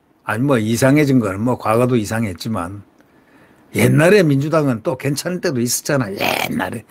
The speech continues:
신익희 씨라든가 뭐, 예, 뭐, 이런 분들 있을 때 좀 괜찮은, 그 정말 오십 년대, 육십 년대는 다 괜찮은 분들이 있었잖아요.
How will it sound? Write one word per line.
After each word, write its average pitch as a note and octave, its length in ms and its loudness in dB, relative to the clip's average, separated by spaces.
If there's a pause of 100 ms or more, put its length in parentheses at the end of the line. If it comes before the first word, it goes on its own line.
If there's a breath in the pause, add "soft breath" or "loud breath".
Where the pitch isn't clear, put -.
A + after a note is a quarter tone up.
(120 loud breath)
신익희 D3+ 480 2
씨라든가 A#2+ 640 0
뭐, A#2+ 500 -2 (380 soft breath)
예, C#3 220 6
뭐, C3 180 4
이런 D3 280 4
분들 C#3 460 2 (140)
있을 - 300 -4
때 B2+ 260 4
좀 B2+ 220 -2
괜찮은, C#3 500 0 (300 loud breath)
그 E3 180 8
정말 C#3+ 480 4 (300 soft breath)
오십 D3+ 380 4
년대, D3+ 500 6 (400)
육십 D3+ 300 0
년대는 C3 680 4 (600)
다 C#3+ 160 0
괜찮은 D3+ 500 0
분들이 C#3+ 300 0
있었잖아요. B2+ 640 -4